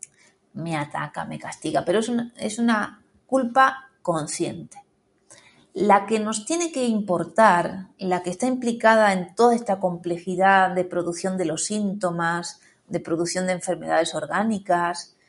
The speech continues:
la que persigue al sujeto sin que el sujeto lo sepa, ¿no? Ese mal karma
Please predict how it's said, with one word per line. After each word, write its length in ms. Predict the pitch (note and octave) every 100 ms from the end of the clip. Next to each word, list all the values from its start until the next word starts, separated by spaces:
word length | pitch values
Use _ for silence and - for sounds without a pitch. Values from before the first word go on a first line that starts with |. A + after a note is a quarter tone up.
| _ _
la 180 | E3+ D#3+
que 420 | E3 F3 E3 B2 _
persigue 580 | F#3 E3+ - B3+ C4+ C#4
al 140 | A3
sujeto 520 | G3+ F#3+ B3 A#3+ F#3
sin 240 | E3 F3+ E3+
que 120 | D#3
el 80 | D#3
sujeto 360 | F3 A3+ A#3
lo 120 | A#3 E3+
sepa, 400 | G#3+ G#3+ G#3+ D#3+
¿no? 220 | G3+ -
Ese 180 | G3+ G3+
mal 340 | G3+ F#3 F#3+
karma 680 | - G#3 G3+ F#3 D#3 C#3+